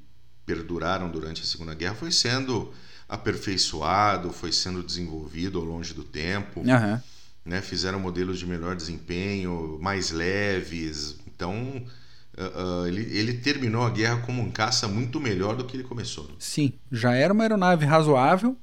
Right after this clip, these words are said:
Speaker 2: pra época, o modelo A já era razoável, mas tinha aquele problema de motorzinho de unumilha. Aí melhorou um pouquinho com a versão B e C, mas o ápice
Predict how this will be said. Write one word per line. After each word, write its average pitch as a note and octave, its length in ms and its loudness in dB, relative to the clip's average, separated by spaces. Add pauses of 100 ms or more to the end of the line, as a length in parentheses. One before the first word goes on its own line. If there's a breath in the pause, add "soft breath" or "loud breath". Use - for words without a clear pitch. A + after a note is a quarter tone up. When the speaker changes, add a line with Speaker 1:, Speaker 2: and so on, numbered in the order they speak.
(100)
Speaker 2:
pra B2+ 140 4
época, - 280 2
o D3 40 4
modelo C3 440 8
A C3+ 280 8
já A#2+ 200 2
era C3 140 4
razoável, C3 480 4
mas C3 180 6
tinha - 140 4
aquele C#3 180 4
problema C3+ 400 8
de C3 80 6
motorzinho C3 420 8
de C3 100 6
unumilha. F3 400 8 (1040 soft breath)
Aí G#3+ 280 10
melhorou G#3+ 420 12
um G#3+ 60 10
pouquinho G3 440 6
com F#3 100 6
a F3 40 12
versão D#3+ 640 6
B D#3 380 10
e G3 40 6
C, F#3+ 580 6
mas F#3 400 8
o G#3+ 140 8
ápice G3 680 6